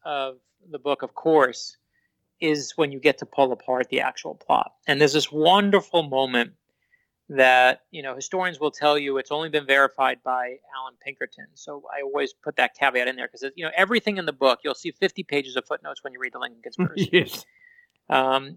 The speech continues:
Speaker 1: we try to, and we love to document things from both sides, so you know it's not just one person exaggerating. We make sure, you know, the only thing is this one moment,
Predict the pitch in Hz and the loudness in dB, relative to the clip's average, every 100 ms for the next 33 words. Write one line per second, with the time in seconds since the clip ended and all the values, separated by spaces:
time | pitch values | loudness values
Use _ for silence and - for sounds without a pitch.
0 | - 165 170 - 175 160 165 160 151 156 | -6 0 0 0 2 2 2 -2 -2 0
1 | 160 180 180 160 156 - 156 143 143 147 | 2 2 0 2 2 0 -14 -16 -16 -16
2 | 135 139 - 151 143 - 160 156 151 - | -18 _ 0 0 0 0 0 0 -4 -12
3 | 139 147 151 - 135 135 127 135 - 135 | -12 -8 -8 -6 -10 -10 -12 -12 -6 -8
4 | - 123 120 196 202 170 180 170 151 139 | -8 -10 0 2 2 0 -4 -4 -16 -18
5 | 139 143 - 160 - 139 _ _ - 170 | -14 -14 -14 -14 -10 -10 _ _ -20 -12
6 | 185 202 233 208 185 170 147 - 151 165 | -4 0 0 0 0 0 -2 0 0 2
7 | 151 143 127 | 2 2 0